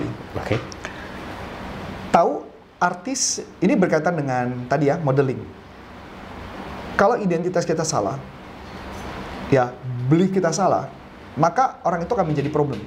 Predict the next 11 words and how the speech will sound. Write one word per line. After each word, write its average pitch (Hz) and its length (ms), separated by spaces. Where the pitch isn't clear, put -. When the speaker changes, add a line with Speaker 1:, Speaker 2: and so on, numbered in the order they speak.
Speaker 1:
Hmm. 117 80
Speaker 2:
Saya 120 160
ambil 233 160
contoh. 143 280
Pernah 190 240
tahu 226 160
siapa 185 400
yang 233 160
mengeluarkan 170 480
slogan, 170 640
eh, 139 480